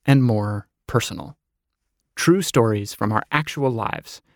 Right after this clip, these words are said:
with a thin comedic premise layered over the top of them. So, in one of them, Ben decides his life went off the rails when he was fifteen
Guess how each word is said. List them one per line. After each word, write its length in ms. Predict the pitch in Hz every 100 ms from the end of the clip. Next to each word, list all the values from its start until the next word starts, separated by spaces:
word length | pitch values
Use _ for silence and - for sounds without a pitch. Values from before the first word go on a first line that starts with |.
| _ _ -
with 140 | 117
a 80 | 110
thin 460 | - - 135 160
comedic 400 | 156 147 123 120 -
premise 480 | - 104 101 -
layered 320 | 113 113 107 107
over 160 | 104
the 120 | 104
top 260 | - - -
of 140 | -
them. 180 | - - _ _ _ _ _ _ -
So, 240 | - 135 - _
in 140 | 135 117
one 120 | 110
of 100 | 98
them, 220 | - 135 - _ _ _ _ -
Ben 260 | 143 147
decides 440 | 170 156 131 120 113
his 180 | 117 110
life 260 | 147 185
went 160 | 143 185
off 120 | 185
the 100 | 143
rails 300 | 127 113 110
when 100 | 113
he 100 | 110
was 140 | 107
fifteen 640 | - 185 160 - 117 110 110